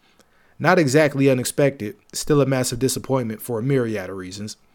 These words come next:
Nothing but the warmest vibes for a cast and crew who worked passionately and diligently every step of the way, despite the many unforced errors. G G, G four." So, um,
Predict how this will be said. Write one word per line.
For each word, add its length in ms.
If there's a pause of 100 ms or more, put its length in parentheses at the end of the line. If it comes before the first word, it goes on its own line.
(380)
Nothing 280
but 100
the 80
warmest 340
vibes 300
for 180
a 60
cast 400
and 80
crew 300
who 80
worked 260
passionately 560
and 100
diligently 560
every 240
step 260
of 40
the 80
way, 220 (480)
despite 440
the 60
many 420
unforced 540
errors. 400 (460)
G 220
G, 200
G 160
four." 360 (1080)
So, 320
um, 400